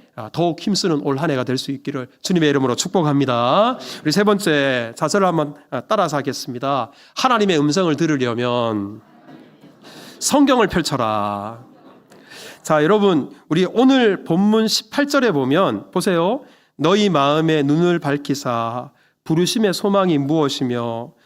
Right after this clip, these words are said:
성도 안에서 그 기업의 영광의 풍성함이 무엇이며." 뭐, 이 쭉 나와 있거든요. 근데 이게 바꿔 말하면 하나님의 뜻이 어디에 있을까? 예, 그리고 하나님께서 나에게 말씀하시는 것이 무엇일까? 하나님의 음성이 무엇일까?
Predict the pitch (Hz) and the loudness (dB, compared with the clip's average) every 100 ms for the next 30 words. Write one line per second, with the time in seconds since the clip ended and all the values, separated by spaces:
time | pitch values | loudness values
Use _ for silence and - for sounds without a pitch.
0 | _ - - 254 247 233 208 190 190 - | _ -8 -2 0 2 2 2 0 -4 -2
1 | 190 190 220 214 196 160 127 139 196 185 | -2 0 0 0 2 0 2 2 2 0
2 | - 294 269 190 156 139 190 180 - 143 | 0 0 2 0 0 0 0 0 0 -2
3 | 139 233 - 339 285 185 185 226 226 233 | 0 -4 -2 0 2 4 2 2 0 0
4 | 311 311 - 208 160 285 247 135 - _ | 0 -4 -4 0 2 4 2 0 -8 _
5 | 185 311 240 139 143 202 156 - _ _ | -4 0 2 2 0 0 -2 -6 _ _
6 | - - 302 254 175 277 269 269 190 247 | -10 -4 0 0 -2 -2 -2 -2 -4 -2
7 | 240 127 - 139 - 123 113 _ _ _ | 0 -2 -2 -10 -14 -16 -18 _ _ _
8 | _ _ _ _ _ _ _ 147 143 254 | _ _ _ _ _ _ _ -4 0 2
9 | 214 131 - - - 349 330 247 214 180 | 2 0 -6 -6 0 2 4 2 0 0
10 | 214 185 139 190 - 294 - 240 196 - | 2 2 2 2 2 2 2 2 2 0
11 | 175 185 285 - 139 - 117 110 - _ | 0 2 2 0 -4 -6 -6 -8 -14 _
12 | _ _ _ - 339 339 262 202 185 285 | _ _ _ -4 2 4 4 4 4 4
13 | 339 269 226 202 160 - 151 110 - | 6 6 4 4 0 0 0 0 -2